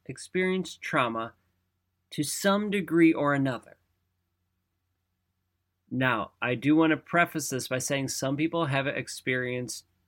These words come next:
incredibly horrible trauma, stuff that I have never experienced and hope I never have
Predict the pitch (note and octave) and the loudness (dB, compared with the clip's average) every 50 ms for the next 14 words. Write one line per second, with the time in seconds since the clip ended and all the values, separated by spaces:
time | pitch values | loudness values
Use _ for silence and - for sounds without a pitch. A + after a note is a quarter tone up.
0 | _ _ _ _ _ _ - C3 B2 - - - D3+ D3 D3 C#3+ C3+ D3 D3 D3 | _ _ _ _ _ _ -6 -6 -6 -6 -6 -2 0 0 0 0 -2 -4 -4 -2
1 | C#3 C3+ C3+ - - C3 - _ _ - D#3 E3 E3+ D#3+ D3 - A2+ A2+ A2+ - | -2 -2 -2 -4 -6 -10 -14 _ _ 0 2 2 4 4 2 2 0 -4 -6 -6
2 | - - A#2 F#2 D2 C2+ A1+ - _ _ _ _ _ _ _ _ _ _ _ _ | -6 -6 -4 -4 -6 -8 -14 -20 _ _ _ _ _ _ _ _ _ _ _ _
3 | _ - - D#3 D3 C#3 - C#3+ C3+ C3 A#2+ - - A#2+ C3 C3+ C#3+ C#3+ C#3 C3 | _ -4 0 2 2 2 2 2 2 2 2 0 0 2 2 4 4 4 2 -2
4 | - _ _ _ _ - A#2+ A#2+ A2 A#2 B2 B2+ C3+ C#3+ D3 D3 D3 C3 - - | -6 _ _ _ _ -6 -6 -6 -4 -4 -4 -4 -4 -2 -2 -4 -4 -6 -8 -6
5 | - C3+ C3+ C#3 C3+ C3+ - A#2+ A2+ - - - F#3+ F3 - - - B2 B2+ B2+ | -4 -4 -2 -4 -4 -6 -8 -12 -12 -8 -4 -2 -2 -2 -2 -2 -4 -2 -2 -2
6 | B2 A#2 A#2 A2+ A#2 A#2 A2+ - _ _ _ _ _ _ _ _ _ _ _ _ | -4 -4 -4 -4 -4 -4 -6 -10 _ _ _ _ _ _ _ _ _ _ _ _
7 | _ _ _ _ _ _ _ - - C3 C3 C3+ C3+ A#2 G#2+ | _ _ _ _ _ _ _ -8 -2 0 2 2 2 0 -2